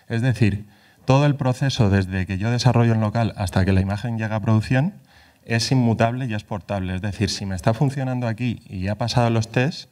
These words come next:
ese mismo código exactamente igual, con la misma instalación, es el que corro en producción. Esto soluciona muchos problemas, como lo de que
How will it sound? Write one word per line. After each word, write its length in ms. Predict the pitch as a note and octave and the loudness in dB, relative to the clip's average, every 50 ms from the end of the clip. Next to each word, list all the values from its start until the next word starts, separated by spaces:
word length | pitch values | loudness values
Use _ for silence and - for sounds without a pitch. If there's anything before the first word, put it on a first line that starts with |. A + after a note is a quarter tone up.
| _ _ _ _ _ _ _ - | _ _ _ _ _ _ _ -6
ese 240 | A#2+ A#2 - C#3 | -2 0 2 2
mismo 340 | C3 C3+ C#3 C3 B2+ B2 A2+ | 4 4 4 4 4 4 2
código 360 | - B2 B2+ B2+ B2 A2+ A2+ | 2 2 0 0 0 0 -2
exactamente 560 | A2 F#2+ - A2 A2 - A#2 A2+ A2+ G#2+ - G2+ | 0 0 0 0 2 2 2 2 0 -2 -4 -8
igual, 300 | F#2+ G2 G#2+ G#2+ G2+ F#2+ | -8 -6 -4 -4 -4 -4
con 120 | - F#2+ | -4 -6
la 100 | F#2 F#2 | -4 -4
misma 200 | G2 G#2+ A#2 A#2 | -2 -2 -2 -2
instalación, 500 | A2 - A#2+ A2 G#2 G2 G#2+ A#2+ A#2 C3 | 0 2 2 2 2 2 2 2 2 2
es 120 | B2 A2+ | 2 0
el 100 | G#2+ F#2+ | 0 0
que 120 | F#2 F#2 F2+ | 0 -2 -2
corro 220 | - G2 G2 A2 | -2 -2 -2 -2
en 60 | A2 | -4
producción. 480 | G#2+ - F#2+ F2 E2 - G2 F#2 E2 - - _ _ _ _ _ - _ _ _ _ _ _ _ _ _ - - - _ _ _ _ - - - - _ _ _ _ _ _ _ | -4 -6 -8 -8 -8 -8 -8 -8 -8 -10 -14 _ _ _ _ _ -20 _ _ _ _ _ _ _ _ _ -20 -20 -20 _ _ _ _ -20 -20 -20 -20 _ _ _ _ _ _ _
Esto 300 | - A2+ A#2 - - C3+ | -10 -8 -6 0 0 2
soluciona 500 | B2+ - C#3 C3 C3 A#2 - C3+ C3 C#3 | 4 6 6 6 4 4 4 4 4 6
muchos 580 | C3+ C3 B2 A#2 A#2+ B2 A#2+ - - B2+ B2 A#2+ | 4 4 4 2 2 0 2 2 2 2 2 2
problemas, 720 | - - B2+ A#2+ A#2+ B2+ B2+ C3+ C#3 D3 D3+ - - - _ _ _ _ - - - _ _ | 2 2 4 4 4 4 4 2 0 0 -2 -8 -14 -20 _ _ _ _ -20 -20 -20 _ _
como 260 | - G#2 G2+ G2+ G2 | -4 -2 0 0 2
lo 100 | G2 F#2+ | 2 2
de 160 | F#2+ G2 F#2+ F2 | 2 0 0 -2
que 720 | G2 F#2+ F#2+ F#2+ F#2 F#2+ F#2+ F#2 F#2 F#2 F#2 F2+ F2+ F2 | -2 -2 -2 -2 -2 -2 -4 -4 -4 -4 -4 -6 -6 -8